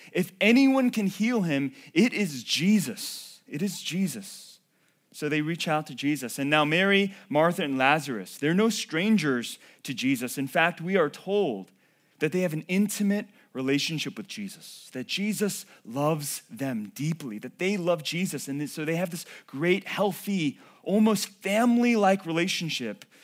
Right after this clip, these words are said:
with Jesus. But when Jesus hears about Lazarus being seriously ill,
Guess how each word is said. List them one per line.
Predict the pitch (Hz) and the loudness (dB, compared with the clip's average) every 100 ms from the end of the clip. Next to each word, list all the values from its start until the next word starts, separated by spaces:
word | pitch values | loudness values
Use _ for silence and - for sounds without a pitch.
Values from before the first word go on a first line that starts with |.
| _ | _
with | 131 - | -14 -10
Jesus. | 127 160 139 101 - - - _ _ _ _ _ _ _ | -4 -4 -4 -8 -14 -20 -20 _ _ _ _ _ _ _
But | 143 | -4
when | 160 151 | 0 0
Jesus | 170 196 190 - | 2 0 -2 -6
hears | 185 190 165 | 0 2 2
about | 147 147 135 - 127 | 2 2 2 -2 -4
Lazarus | 127 143 147 120 98 - - - _ _ _ _ - | 0 0 -2 -8 -10 -16 -20 -20 _ _ _ _ -6
being | 143 120 | -4 -4
seriously | - - 175 175 156 147 127 120 | -6 -4 -2 0 0 -2 -6 -4
ill, | 127 135 104 90 | -2 -2 -4 -8